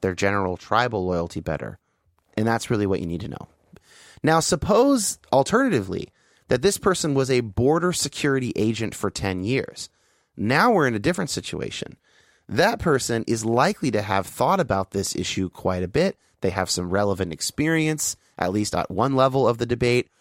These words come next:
So this is mental trick number two. If it appears to be a System two belief, then I start asking more questions that are specific to the issue. What is their story?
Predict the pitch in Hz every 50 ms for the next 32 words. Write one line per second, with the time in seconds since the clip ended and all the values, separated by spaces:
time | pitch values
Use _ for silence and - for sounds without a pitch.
0 | _ _ _ _ _ _ _ _ _ - - - 165 147 139 127 - - 104 101
1 | 120 160 190 196 - - - - 127 120 113 113 113 110 104 - - - - 110
2 | 113 117 117 113 123 107 - - - 117 104 - - 104 95 80 87 - - -
3 | - 160 120 - - - _ _ - - _ _ _ _ _ _ _ - 131 -
4 | 147 127 120 - - - 185 208 214 190 - - 147 143 139 123 117 110 - -
5 | - 131 - - - 104 95 - _ - - - - 233 262 269 202 143 104 92
6 | 92 85 80 87 87 - - - _ _ _ _ _ _ _ _ - 98 98 151
7 | 185 190 185 165 - - 139 120 117 110 104 104 - - 104 101 98 98 95 -
8 | - 139 156 - - 101 98 95 104 - - - 110 101 104 - - - 107 -
9 | - 98 - 95 92 - _ _ _ _ - - 127 120 - - 90 - - 80
10 | 64 - _ _ _ _ _ _ _ _ _ - - 98 113 120 151 196 220 190
11 | 151 113 98 90 - - 92 80 76 - - - -